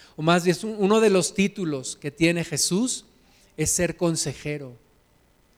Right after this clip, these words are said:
y lo desaprovechamos mucho. No le pedimos consejo, no le pedimos dirección. "No, y es que yo sé cómo hacerlo, ¿para qué molesto a Dios?".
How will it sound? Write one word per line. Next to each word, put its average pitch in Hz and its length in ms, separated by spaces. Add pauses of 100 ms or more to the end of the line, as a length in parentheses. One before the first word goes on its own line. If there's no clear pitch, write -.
(600)
y 151 100
lo 143 140
desaprovechamos 143 920
mucho. 147 400 (580)
No 202 120
le 214 120
pedimos 185 520
consejo, 165 540 (880)
no 202 180
le 226 120
pedimos 202 500
dirección. 202 680 (1120)
"No, 247 280
y 254 80
es 247 140
que 247 100
yo 240 160
sé 240 160
cómo 233 260
hacerlo, 233 380
¿para 185 240
qué 208 100
molesto 208 460
a 190 60
Dios?". 175 460